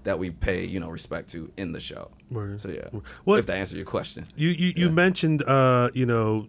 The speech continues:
Speaker 2: the season two, you know, I, I know you guys just screened it fairly recently.
Speaker 1: Yeah, yesterday. Saw it
Speaker 2: Um,
Speaker 1: for the first time yesterday.
Speaker 2: I was gonna say, you know, what, what was, what was that like, you know, seeing you, I mean, you, you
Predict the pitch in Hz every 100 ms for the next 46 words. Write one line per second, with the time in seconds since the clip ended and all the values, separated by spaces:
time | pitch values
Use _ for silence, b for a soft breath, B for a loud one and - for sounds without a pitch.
0 | - 123 143 117 117 - 135 117 110 110
1 | 107 101 143 139 160 151 143 131 127 131
2 | - - 139 139 120 - - 117 110 107
3 | 110 110 113 107 104 98 101 107 85 82
4 | 139 156 147 110 131 95 107 98 101 92
5 | 95 - 214 233 226 208 233 196 190 208
6 | 208 175 190 180 151 170 165 151 139 160
7 | 139 135 135 131 - 160 139 135 131 165
8 | 165 156 160 135 131